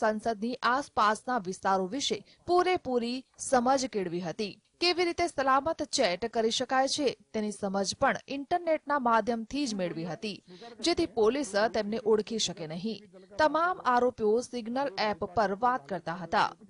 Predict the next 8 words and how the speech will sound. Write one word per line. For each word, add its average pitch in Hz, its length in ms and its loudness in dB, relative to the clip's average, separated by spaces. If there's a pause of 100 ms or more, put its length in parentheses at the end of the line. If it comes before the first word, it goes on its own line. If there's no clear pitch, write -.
(1000)
અરાજકતા 254 720 6
ફેલાવવાનો 262 600 4
હતો 196 300 -4
પ્લાન. 170 360 0 (1040)
આરોપીઓ 202 380 4
વચ્ચે 202 400 0
અનેક 226 340 0 (100)
વખત 277 300 -2